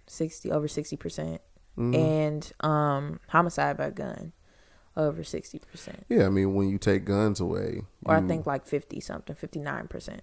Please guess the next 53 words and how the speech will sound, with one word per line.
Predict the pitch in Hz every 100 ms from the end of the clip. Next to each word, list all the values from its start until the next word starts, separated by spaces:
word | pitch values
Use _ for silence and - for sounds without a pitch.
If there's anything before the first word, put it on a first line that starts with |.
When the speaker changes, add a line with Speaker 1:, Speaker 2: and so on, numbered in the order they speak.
| -
Speaker 1:
Yep. | 151 - - -
Speaker 2:
Yeah, | - 139
when | 95 95
you |
take | 104 101
guns | 101 123 107
away, | 92
you | 92 95
alleviate | 95 98 92 92 90 90 - -
the | 92 92 92 -
chance | - 92 87
of | 92 87 -
gun | 101 90 87 - -
violence | 87 85 - - -
to | - - - -
happen. | - - - - - - - - -
Speaker 1:
Yeah, | 175 208 254 202
Speaker 2:
<laughs> | 160
Speaker 1:
but | 190 180 -
see, | - - 175 - -
I | - 160
laughed | 156 180 170 156 208 208 -
'cause | - 165
at | 151
first | 185 214 170
when |
I | 156 156
saw | - 165
that, | 160
I | 160
was | 160 160
like, | 151 147 -
"Oh | 190 185
man, | 160 185 180 156
you | 185
know, | 208 165 160 - - - - _ -
dang, | 247
the | 160
U | 190
S | 233 214
should | 185
really | 165 165 165
try | 170
to | 165
do | 170 240
that." | 170 151 - -
But | 107
I | 107
Speaker 2:
Mm-hmm. | - 156
Speaker 1:
laughed | 160 190 208
'cause | - 175
I | 208
said, | 214 156 147